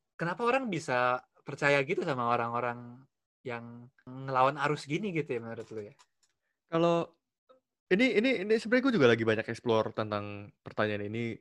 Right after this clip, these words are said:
Speaker 2: sejak dari mungkin dua ribu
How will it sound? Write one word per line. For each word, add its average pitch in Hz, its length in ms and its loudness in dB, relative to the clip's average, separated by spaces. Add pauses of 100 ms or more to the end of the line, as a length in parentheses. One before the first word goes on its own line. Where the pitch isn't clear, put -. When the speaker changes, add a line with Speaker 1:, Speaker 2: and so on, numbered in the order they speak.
(140)
Speaker 2:
sejak 123 400 -4
dari 104 640 -4
mungkin 127 400 -4
dua 120 160 -2
ribu 98 720 -6